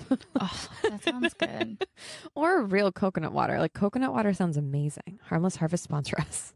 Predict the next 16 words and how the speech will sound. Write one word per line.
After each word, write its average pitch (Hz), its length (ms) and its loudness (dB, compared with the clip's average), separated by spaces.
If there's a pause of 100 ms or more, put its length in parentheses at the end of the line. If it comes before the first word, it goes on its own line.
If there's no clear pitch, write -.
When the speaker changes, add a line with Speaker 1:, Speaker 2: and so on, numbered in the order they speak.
Speaker 2:
Mm, 214 640 6
seriously. 185 500 0 (160)
We 196 120 -2
love 196 160 -2
you. 196 160 -4 (220)
Speaker 1:
Okay. 202 360 0 (380)
You, 175 240 4
you 185 140 4
gotta 160 240 4
unveil 139 340 2
it. - 160 -4 (200)
You're 175 220 4
gonna 220 120 4
be 220 100 4
shocked. - 500 -2 (420)
Speaker 2:
Okay. 202 200 -10